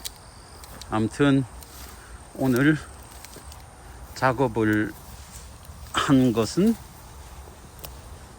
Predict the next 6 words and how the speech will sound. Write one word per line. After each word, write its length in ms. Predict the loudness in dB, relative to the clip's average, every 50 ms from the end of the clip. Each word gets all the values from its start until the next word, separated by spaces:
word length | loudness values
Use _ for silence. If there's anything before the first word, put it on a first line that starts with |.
| -20 -20 -20 -20 -20 -18 -18 -18 -18 -18 -20 -20 -20 -12 -4 2
미로키 640 | 4 6 6 6 4 2 -2 0 2 2 2 0 -2 -6 -12 -16 -16 -16 -16 -16 -16 -16 -16 -18 -18 -18 -18 -18 -18 -18 -18 -18 -8 -4
고소톱을 760 | -2 -2 0 0 -2 -4 -2 -2 0 2 4 4 4 4 2 0 -6 -12 -18 -18 -18 -14 -8
이용한 540 | -4 -2 0 0 0 2 2 2 2 2 0 -2 -8 -14 -20 -20 -20 -20 -18 -4
가지치기. 840 | 0 0 2 2 0 -2 -4 -6 -4 -2 0 2 2 4 2 2 0 -2 -6 -14 -18 -20 -20 -18 -18 -18 -18 -18 -20 -20 -20 -18 -18 -16 -16 -16 -16 -16 -16 -18 -18 -18 -18 -18 -18 -18 -18 -18 -18 -18 -18 -18 -18 -18 -16 -16 -18 -18 -18 -16 -6 -4
어, 400 | -2 -2 0 -2 -2 -4 -6 -8 -10 -14 -16 -16 -16 -16 -16 -16 -16 -16 -16 -12 -2 2
얘를 400 | 2 2 4 6 6 4 4